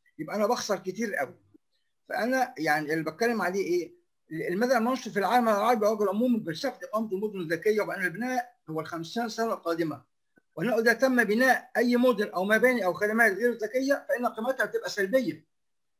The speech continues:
يعني بتبقى حملة و-، وتعبئة على الانفراستراكشر ال-، ال-، ال-، ال-، الدولة أو المكان بتعمله، وما-، وما-، و-، و-، و-، وبيفسد أي حاجة عامة. آه، السؤال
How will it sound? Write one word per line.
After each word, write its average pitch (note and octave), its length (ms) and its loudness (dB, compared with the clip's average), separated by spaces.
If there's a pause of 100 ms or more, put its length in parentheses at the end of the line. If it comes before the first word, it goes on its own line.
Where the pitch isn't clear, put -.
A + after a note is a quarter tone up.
يعني E3+ 260 0
بتبقى G#3+ 500 0
حملة A3+ 480 2
و-، D#3 260 -2 (120)
وتعبئة E3+ 380 -2
على E3 300 2
الانفراستراكشر G#3+ 880 -6
ال-، E3 120 -14
ال-، C#3 840 -10
ال-، - 0 -
ال-، B2+ 920 -12
الدولة D#3+ 360 -2
أو C3 260 -6
المكان B2+ 400 -8
بتعمله، F#3+ 600 -2 (540)
وما-، F3 400 -2
وما-، F3 340 -2
و-، E3 280 0
و-، D#3+ 360 -4
و-، E3 280 -4 (360)
وبيفسد A#3 680 -2 (580)
أي G3+ 180 2
حاجة G3 200 2
عامة. D3+ 360 -4 (720)
آه، D#3+ 360 2
السؤال C4 680 0